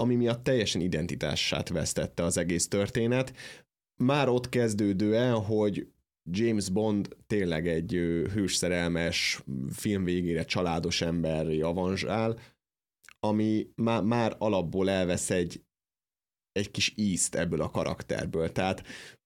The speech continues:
mindig mindenki azt várta a Bondtól, hogy, hogy nagy-, sármos, udvarias, elegáns, menő,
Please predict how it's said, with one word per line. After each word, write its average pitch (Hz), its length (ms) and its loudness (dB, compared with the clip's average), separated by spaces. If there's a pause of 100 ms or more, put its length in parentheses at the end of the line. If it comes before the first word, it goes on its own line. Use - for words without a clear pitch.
(160)
mindig 131 420 2
mindenki 110 440 0
azt 90 160 0
várta 90 400 0
a 87 60 0
Bondtól, 92 640 0
hogy, 92 400 0 (140)
hogy 92 460 0
nagy-, 107 260 0
sármos, 101 920 0 (380)
udvarias, 92 840 2
elegáns, 85 960 0
menő, 95 720 2